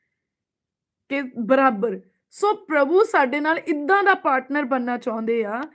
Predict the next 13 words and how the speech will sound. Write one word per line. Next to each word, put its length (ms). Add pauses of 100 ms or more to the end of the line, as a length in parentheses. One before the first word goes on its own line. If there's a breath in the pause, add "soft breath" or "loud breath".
(440 soft breath)
ਕਿ 440 (720)
ਸਾਡੇ 600
ਸਾਰੇ 640
ਭਾਰ 420
ਨੂੰ 200
ਚੱਕਣਾ 380
ਚਾਹੁੰਦੇ 440
ਆ, 40 (360)
ਕਿ 80
ਦੇਖਣ 480
ਨੂੰ 140
ਏਦਾਂ 260
ਲੱਗੇ 600